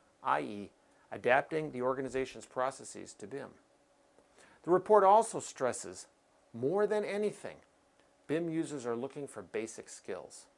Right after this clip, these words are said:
So, here's a checklist of things to consider to really help drive a higher return on invest-, investment for bim. First,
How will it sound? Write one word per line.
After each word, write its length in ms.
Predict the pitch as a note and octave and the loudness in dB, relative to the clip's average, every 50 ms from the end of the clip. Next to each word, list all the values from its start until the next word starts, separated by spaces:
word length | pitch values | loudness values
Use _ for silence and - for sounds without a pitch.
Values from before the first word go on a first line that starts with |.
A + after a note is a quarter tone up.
| _ _ _ _ _ _ _ _ _ _ _ _ _ _ _ _ _ _ _ _ - - _ _ - - _ - | _ _ _ _ _ _ _ _ _ _ _ _ _ _ _ _ _ _ _ _ -20 -20 _ _ -20 -20 _ -16
So, 420 | - - - G3+ F#3+ F#3+ - - - _ _ _ _ _ _ _ _ _ _ _ _ _ _ _ - _ _ - | -4 4 8 8 8 8 6 0 -12 _ _ _ _ _ _ _ _ _ _ _ _ _ _ _ -20 _ _ -14
here's 240 | - D#3 G#3 A3 F#3+ | -6 -2 -2 -2 -2
a 40 | A3+ | -4
checklist 600 | A3 - - E3+ D#3+ - - B2 G2+ - - - - - - | -4 2 4 4 4 4 2 -2 -2 -4 -6 -12 -18 -20 -20
of 80 | - | -20
things 320 | - - - D3 D#3 D#3+ D#3+ | -12 -10 -8 -6 -6 -8 -8
to 100 | D#3+ E3+ | -10 -14
consider 560 | D#3+ - C#3 B2+ - - C3 A2+ G2+ F#2+ - - _ _ _ _ _ _ _ _ _ _ - | -12 -12 -12 -10 -8 -6 -6 -4 -4 -6 -8 -10 _ _ _ _ _ _ _ _ _ _ -8
to 60 | C3 | -4
really 380 | B2+ C#3+ F3 G3 G3 F#3+ F#3 - - | 0 4 6 6 6 6 4 0 -2
help 320 | - F3+ F#3 F3+ F3+ - | 0 2 2 2 0 -4
drive 420 | - C3+ C#3 C#3 C#3+ C3+ B2 A2+ G#2+ | -4 -2 0 2 2 4 2 2 0
a 80 | G#2+ | -2
higher 300 | G2+ - C3 C3 C3 C3 | -4 -4 -2 0 0 0
return 480 | B2 A#2 A2+ - - - B2+ C3 B2 A#2 | 0 -2 -6 -10 -10 -8 -6 -6 -6 -6
on 80 | A2+ G#2+ | -8 -8
invest-, 360 | G2+ G2+ A2+ A2 - - G#2 F2 E2+ - _ _ - | -6 -6 -6 -6 -6 -10 -14 -18 -18 -20 _ _ -16
investment 520 | C3 A2 G#2 B2 A#2+ A#2 - - G2+ F2 - _ _ - | -16 -6 -2 -2 -2 -2 -4 -10 -14 -14 -16 _ _ -12
for 160 | - A#2+ G#2+ | -8 -8 -6
bim. 220 | F#2+ G2+ G#2 F2 D#2 - _ _ _ _ _ _ _ - - _ _ - | -4 -4 -6 -6 -8 -14 _ _ _ _ _ _ _ -20 -20 _ _ -16
First, 420 | - - G#3+ A3 G#3 G#3 - - | -2 4 4 6 6 4 0 -10